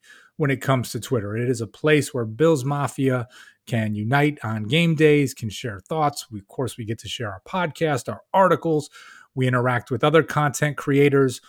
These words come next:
guys like Joe Marino, Greg Thompson, Aaron Quinn. Uh, again, in addition to, to all of our team here at buffalo rumblings dot com, add into it Matt Perino, Ryan Talbot, Del Reed, like,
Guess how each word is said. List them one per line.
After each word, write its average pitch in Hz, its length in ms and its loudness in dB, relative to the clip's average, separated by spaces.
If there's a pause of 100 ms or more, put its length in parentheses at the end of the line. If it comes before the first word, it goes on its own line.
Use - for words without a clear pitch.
(280)
guys 104 240 -6
like 98 140 -10
Joe 107 180 -6
Marino, 143 600 2
Greg 104 320 -8
Thompson, 143 640 -2 (140)
Aaron 101 280 -10
Quinn. 165 520 2 (320)
Uh, 110 220 -12
again, 151 480 -4
in 123 120 -4
addition 131 460 -4
to, 120 260 -8 (120)
to 120 200 -10
all 151 260 6
of 131 120 0
our 123 140 2
team 131 380 -4
here 113 220 -2
at 101 120 -8
buffalo 110 360 -4
rumblings 107 440 -6
dot - 220 -16
com, 139 340 -2 (560)
add 135 180 0
into 135 300 -2
it 110 120 -2
Matt 107 220 -8
Perino, 165 640 2
Ryan 104 320 -8
Talbot, 175 500 0
Del 123 240 0
Reed, 196 360 0
like, 147 160 -4